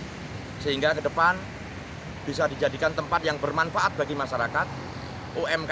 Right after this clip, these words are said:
M bisa hidup, P K L bisa hidup, perdagangan umum bisa hidup, hiburan bisa hidup, lalu tempat pariwisata bisa hidup, dan yang paling penting adalah ikon Kota Solo,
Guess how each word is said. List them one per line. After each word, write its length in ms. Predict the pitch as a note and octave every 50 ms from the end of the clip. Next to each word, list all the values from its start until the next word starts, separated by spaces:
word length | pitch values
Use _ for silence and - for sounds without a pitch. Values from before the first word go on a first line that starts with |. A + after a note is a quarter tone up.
| C#3 C3+ D#3
M 80 | D#3+
bisa 240 | D3+ C#3 C3+ D#3 C#3
hidup, 320 | C3 C3 B2 - D3 D#3 E3 - - - - - - - - -
P 80 | D#3 D3+
K 80 | - - D3+ C3+ D3 D3+
L 80 | D3+ C#3+
bisa 320 | C#3+ C#3 B2 - C#3+ C3
hidup, 320 | C3+ C3+ C#3 D3+ D#3 D#3 - - - - - - - -
perdagangan 560 | - E3+ D#3 - E3 D3 C#3+ D#3 D3+ D#3 D#3 -
umum 240 | D3+ D#3+ D#3+ D#3+ D#3+
bisa 280 | D3 C#3 - D#3 C#3 C3+
hidup, 280 | C3+ - - D#3 E3 D3+ - - - - - - - - - - - - - - - - - D#3
hiburan 480 | F3+ F3 - D3+ D#3+ D3+ E3 E3+ D#3+ E3 D3+
bisa 280 | D3+ D3 - D#3 D3 C#3
hidup, 320 | C#3 C3 - D#3 E3 D#3+ - - - - - - - - - - - - - - - - - C#3+
lalu 240 | D#3 D#3 D#3+ D#3+
tempat 320 | D#3+ - E3+ D#3+ - F3+ F3 -
pariwisata 640 | E3+ D#3 E3 E3+ E3+ D#3 E3+ D#3 D3+ D#3 E3+ D#3 D3
bisa 240 | - C#3+ C3 D#3 C#3+
hidup, 320 | C3+ C3+ B2+ D3+ E3 E3+ - - - - - - - - - - - - -
dan 160 | - F3 F3
yang 160 | F3+ F#3 F#3+ F#3+
paling 240 | F#3+ G3+ G#3 A3
penting 240 | G#3 G#3 G#3 A#3+ A#3
adalah 320 | A3 F#3+ D#3+ D3 D3+ F3 G3+ - - - - - - - - - - - - - -
ikon 400 | D#3 F#3+ G#3+ - - B3+ B3 A#3+
Kota 240 | A#3 A#3 A3 A3 G#3
Solo, 320 | G3 G3+ F#3+ D#3+ C#3 C#3